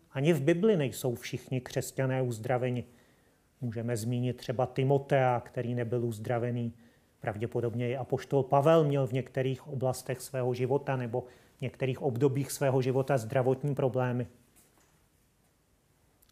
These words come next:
Na druhou stranu ale věřím tomu, že Bible dává nějaká vodítka,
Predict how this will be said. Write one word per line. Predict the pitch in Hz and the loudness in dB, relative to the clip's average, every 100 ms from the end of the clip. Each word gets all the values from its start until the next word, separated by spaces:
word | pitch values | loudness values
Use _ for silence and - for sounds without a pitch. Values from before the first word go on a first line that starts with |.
| - | -12
Na | 107 | -2
druhou | 139 233 | 2 2
stranu | 247 - 180 185 | 2 0 2 2
ale | 202 214 | 4 2
věřím | 131 135 151 185 | 4 2 2 0
tomu, | 190 151 135 131 147 - - _ | 0 0 2 2 0 -6 -20 _
že | - 120 | -6 0
Bible | 135 143 180 | 4 8 8
dává | 151 147 151 180 | 10 8 10 8
nějaká | 190 190 185 196 202 | 10 8 8 8 8
vodítka, | 185 165 175 190 - - | 8 4 0 -6 -12 -12